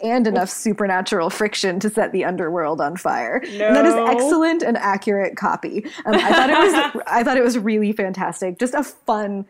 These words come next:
Speaker 1: steamy, you know, romancy erotica read.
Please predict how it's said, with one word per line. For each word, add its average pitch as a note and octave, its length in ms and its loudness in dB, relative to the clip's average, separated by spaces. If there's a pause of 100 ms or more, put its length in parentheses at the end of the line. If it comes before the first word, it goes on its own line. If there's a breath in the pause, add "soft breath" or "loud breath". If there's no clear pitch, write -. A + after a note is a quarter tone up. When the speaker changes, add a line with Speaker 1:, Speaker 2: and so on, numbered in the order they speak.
(120 soft breath)
Speaker 1:
steamy, G3 640 -4 (280 soft breath)
you G3 80 -4
know, F3 160 -4 (120)
romancy G3+ 680 0
erotica E3+ 460 -4
read. D#3+ 320 -10